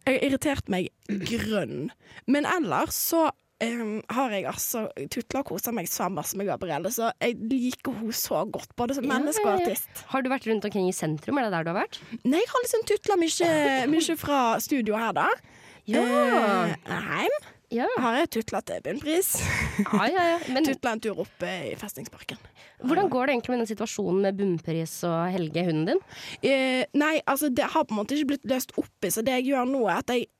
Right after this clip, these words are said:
Speaker 1: em, at jeg alltid sjekker inn på Bunnpris. Jeg står på en måte en <laughs> tre meter unna døra, liksom, og bare stikker hodet inn, em, og ser hvem som er der.
Speaker 2: Ja.
Speaker 1: Og hvis min store, største fiende er der, så
Speaker 2: Ja.
Speaker 1: går jeg ikke inn.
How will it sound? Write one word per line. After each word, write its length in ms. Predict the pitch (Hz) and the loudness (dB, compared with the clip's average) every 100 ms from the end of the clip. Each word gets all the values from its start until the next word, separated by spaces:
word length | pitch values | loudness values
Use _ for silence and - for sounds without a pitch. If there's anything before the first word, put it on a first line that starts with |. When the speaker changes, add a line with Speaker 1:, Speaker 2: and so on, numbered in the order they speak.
| 214 | -2
Speaker 1:
em, 380 | 196 196 202 196 214 _ _ - | 0 0 0 0 -2 _ _ -4
at 160 | 233 | -2
jeg 160 | 214 220 - - | 0 -2 -4 -4
alltid 240 | 226 - 247 | -4 -4 -6
sjekker 560 | - 175 - - 233 - | -4 -6 -10 -6 -2 0
inn 160 | 214 175 | -2 -4
på 80 | 175 | -4
Bunnpris. 380 | 202 196 - 254 | -4 -2 -4 -2
Jeg 80 | 233 | 0
står 480 | - - 294 247 214 | -2 -2 0 0 -2
på 80 | 196 | -4
en 80 | 214 | -4
måte 300 | 233 240 220 | -2 -2 -2
en 160 | 196 - - - - 855 | -2 -4 -6 -10 -8 -4
<laughs> 540 | 1047 226 - - - - | 0 -2 -4 -16 -14 -4
tre 160 | 320 233 | 0 0
meter 360 | 208 233 220 | -2 -2 -2
unna 300 | 170 202 208 233 | -2 -2 -2 0
døra, 460 | 240 196 - 165 - | 0 0 0 0 0
liksom, 240 | 208 226 233 | -2 -2 -2
og 80 | - | -2
bare 220 | 202 226 - | -2 -4 -6
stikker 400 | - 240 - 233 - | -8 -8 -4 -4 -4
hodet 340 | 160 175 214 - 220 | -6 -6 -4 0 0
inn, 120 | 254 - _ _ _ _ _ _ | -2 -6 _ _ _ _ _ _
em, 600 | 208 196 165 160 147 180 165 - | -2 -2 -2 -2 -4 -4 -6 -4
og 80 | 247 | -2
ser 320 | - 220 - | 0 0 -2
hvem 160 | 233 208 | -4 -4
som 160 | 226 | -4
er 160 | 208 170 | -4 -4
der. 140 | - - - | -6 -10 -4
Speaker 2:
Ja. 180 | 285 208 - - - | -2 -2 -6 -10 -4
Speaker 1:
Og 60 | 233 | -2
hvis 140 | 240 - | -2 -2
min 80 | 240 | -2
store, 540 | 233 233 226 233 247 | -2 -2 -2 0 0
største 480 | - - - - - | 0 -2 -2 -4 -4
fiende 400 | - 196 170 294 | -4 -2 0 0
er 160 | 160 185 | 0 0
der, 220 | 139 180 - - | 0 -2 -4 -2
så 60 | 240 | 0
Speaker 2:
Ja. 40 | |
Speaker 1:
går 140 | 220 185 | 2 0
jeg 140 | 101 | -2
ikke 140 | 123 | -6
inn. 80 | - | -6